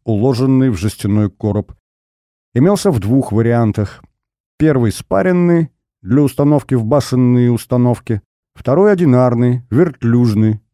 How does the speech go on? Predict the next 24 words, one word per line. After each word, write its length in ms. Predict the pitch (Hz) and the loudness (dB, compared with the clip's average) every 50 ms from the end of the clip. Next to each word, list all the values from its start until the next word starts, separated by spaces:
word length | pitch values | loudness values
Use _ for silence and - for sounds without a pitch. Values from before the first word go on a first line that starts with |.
| _ _ - | _ _ -10
для 240 | 85 95 101 101 | -6 -2 -2 -2
открытой 460 | 95 90 - - 131 180 190 - 185 151 | -2 -2 -2 -2 -2 -2 0 0 -2 -4
установки 500 | - - - 85 87 107 110 - - 101 | -2 -2 -4 -2 -2 -2 -4 -4 -4 -4
на 160 | 92 92 82 | -4 -4 -4
технике. 500 | - - 82 - - 80 73 _ - - _ _ _ _ _ _ _ _ _ _ _ _ _ _ _ _ _ _ _ _ _ _ | -6 -10 -12 -10 -10 -12 -12 _ -18 -20 _ _ _ _ _ _ _ _ _ _ _ _ _ _ _ _ _ _ _ _ _ _
Автоматический 1040 | - 92 90 - - - 107 107 117 113 - - 180 - - 160 - - - 143 143 | -6 -6 -6 -6 -4 -2 0 0 0 0 0 -2 -4 0 -2 -2 -2 -2 -2 0 0
гранатомёт 680 | 120 107 110 117 113 113 - - 113 113 135 110 - | 0 0 0 0 0 0 0 0 0 0 0 0 -2
станковый 640 | - - - 160 151 139 117 - 98 82 82 73 71 _ _ _ _ _ _ - | -6 -4 -2 0 0 0 0 -2 -4 -4 -4 -6 -8 _ _ _ _ _ _ -6
А 120 | - 110 104 | -4 -2 -2
Г 380 | 90 101 104 98 107 120 127 | 0 0 0 0 2 2 0
С 200 | 113 - - - _ - | 0 -2 -8 -16 _ -4
один 480 | 110 110 107 107 117 107 82 67 - _ _ _ _ _ _ _ _ _ _ - | -2 -2 -2 0 -2 -4 -4 -6 -10 _ _ _ _ _ _ _ _ _ _ -8
выполнен 600 | 85 117 156 147 - 151 143 143 135 123 120 113 | -2 -2 -2 0 2 0 2 2 2 2 2 2
на 100 | 120 123 | 2 0
основе 580 | 117 - - 139 151 156 151 143 135 117 87 71 - _ - | 0 -2 -2 -2 0 2 2 2 2 0 0 -2 -6 _ -10
тридцатисемимиллиметровой 1300 | - 107 120 - - - - 151 - - 143 156 160 147 135 123 113 110 113 101 - 135 151 143 131 135 123 | -6 -6 -6 -6 -6 -4 -4 -4 -2 0 0 0 2 2 2 0 0 0 -2 -2 -2 -2 0 0 0 -2 -2
автоматической 1000 | - 117 104 - - 120 113 117 113 - - 143 - - 123 - - - 107 95 | -2 -4 -6 -4 -2 -2 -2 -2 -2 -2 -2 -4 -2 -2 -4 -4 -2 -4 -4 -4
пушки 580 | _ - 143 151 120 - - - 131 127 110 - - - - | _ -2 -4 -4 -4 -4 -4 -2 0 0 0 -2 -6 -6 -2
Maxim 500 | 107 123 135 - - - - 135 127 117 | -2 -2 -2 -4 -6 -4 -2 -2 -2 -2
Pom 300 | - - 123 120 113 98 | 0 -2 0 0 0 -2
Pom 300 | - 135 143 139 135 123 - | -2 0 0 0 0 -2 -2
М 200 | 113 113 104 98 | -2 -2 -2 -2
К 160 | - 123 120 | -2 -4 -4
один. 500 | - - 110 110 101 135 123 98 78 | -2 -2 -4 -2 0 0 0 0 0